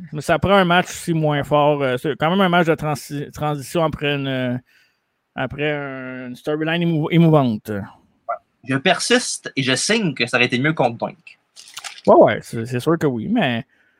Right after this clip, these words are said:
Speaker 1: j'haïs pas Mabel. J'haïssais pas Mabel, moi.
Speaker 2: Moi non plus,
Speaker 1: Sans
Speaker 2: j'haïs
Speaker 1: dire
Speaker 2: pas
Speaker 1: que c'était,
Speaker 2: Mabel.
Speaker 1: comment ?
Speaker 2: J'ai pas Mabel.
Speaker 1: Hey, wow! Ça, c'est plus tard, entre deux collections. Euh,
Speaker 2: Ben, c'est
Speaker 1: ouais.
Speaker 2: pas grave, on parle de Mabel, c'est Mabel, je te montre.
Speaker 1: Ah ouais,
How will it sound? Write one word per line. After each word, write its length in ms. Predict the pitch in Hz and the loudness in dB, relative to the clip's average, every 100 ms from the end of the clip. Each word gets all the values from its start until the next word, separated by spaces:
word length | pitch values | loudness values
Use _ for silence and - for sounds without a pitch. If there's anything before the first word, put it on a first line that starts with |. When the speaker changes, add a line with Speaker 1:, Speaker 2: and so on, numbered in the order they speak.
| _ _ _ - | _ _ _ 2
Speaker 1:
j'haïs 200 | 165 180 | 4 6
pas 140 | 262 | 6
Mabel. 420 | 269 202 151 127 170 - - | 6 4 4 0 -4 -6 -2
J'haïssais 280 | 175 170 | 0 0
pas 100 | 165 427 | 0 0
Mabel, 280 | 202 123 127 | -2 -2 -4
moi. 140 | 190 220 _ _ _ _ _ _ _ _ _ | -4 -6 _ _ _ _ _ _ _ _ _
Speaker 2:
Moi 200 | 156 151 | -4 2
non 0 | |
plus, 0 | |
Speaker 1:
Sans 140 | 156 185 | 6 6
Speaker 2:
j'haïs 120 | - | 8
Speaker 1:
dire 80 | 202 | 6
Speaker 2:
pas 100 | 240 | 6
Speaker 1:
que 40 | |
c'était, 160 | 180 165 | 4 4
Speaker 2:
Mabel. 560 | 160 143 135 123 123 - _ _ | 4 2 0 -2 -6 -14 _ _
Speaker 1:
comment ? 220 | - 175 320 - _ _ _ _ _ _ 151 156 | -2 0 0 -6 _ _ _ _ _ _ -20 -4
Speaker 2:
J'ai 180 | 226 139 | 0 2
pas 120 | 135 | 2
Mabel. 320 | 127 110 123 - _ _ _ _ _ _ _ - | 0 0 -2 -6 _ _ _ _ _ _ _ -4
Speaker 1:
Hey, 220 | 165 170 | -2 0
wow! 520 | 127 120 175 170 117 | 0 2 4 4 0
Ça, 120 | 107 190 | -2 -2
c'est 180 | 185 156 | 0 0
plus 180 | 202 | 0
tard, 300 | 190 269 262 | 4 6 8
entre 200 | 185 190 196 | 8 6 6
deux 100 | 226 | 6
collections. 680 | 226 202 190 214 240 247 180 | 6 4 2 0 2 2 2
Euh, 760 | 143 131 127 123 123 123 120 120 - _ _ _ _ _ _ | 0 -2 -4 -6 -6 -6 -8 -10 -14 _ _ _ _ _ _
Speaker 2:
Ben, 80 | 113 | -4
c'est 80 | 123 | 2
Speaker 1:
ouais. 60 | |
Speaker 2:
pas 40 | 123 | 4
grave, 220 | 104 170 | 4 4
on 80 | 151 | 4
parle 180 | 135 131 | 4 2
de 40 | 127 | -2
Mabel, 300 | 127 135 135 | -6 -2 -2
c'est 80 | 120 | -2
Mabel, 340 | 117 113 113 | -4 -4 -4
je 60 | 156 | -4
te 60 | 147 | -4
montre. 300 | 160 160 _ _ | -4 -6 _ _
Speaker 1:
Ah 100 | 190 | 2
ouais, 220 | 175 175 | 2 2